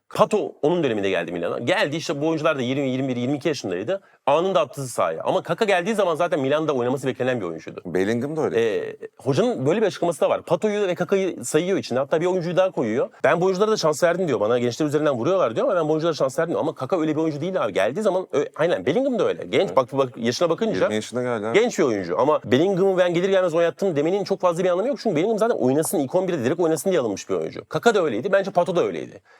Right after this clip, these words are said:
Speaker 1: Yani o dönem Brezilya'dan gelişi çok şaşalıydı
Speaker 2: Hı hı,
Speaker 1: oyuncunun.
Speaker 2: tabii.
Speaker 1: Ama yani Türkiye'de işte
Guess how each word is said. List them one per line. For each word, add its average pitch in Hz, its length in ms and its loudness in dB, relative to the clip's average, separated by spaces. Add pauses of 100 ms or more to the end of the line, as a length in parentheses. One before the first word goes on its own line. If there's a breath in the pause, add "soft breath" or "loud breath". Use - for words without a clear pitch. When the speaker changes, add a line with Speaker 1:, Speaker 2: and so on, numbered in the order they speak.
(120 soft breath)
Speaker 1:
Yani 92 140 -2
o 113 140 0
dönem 127 280 0 (120)
Brezilya'dan 117 680 0
gelişi 117 360 -2
çok - 180 -8
şaşalıydı 143 500 0
Speaker 2:
Hı 147 40 -2
hı, 113 40 -2
Speaker 1:
oyuncunun. 95 280 -8
Speaker 2:
tabii. 82 240 -4 (320 loud breath)
Speaker 1:
Ama 120 400 2
yani 87 180 -6
Türkiye'de 156 600 -2
işte - 280 -4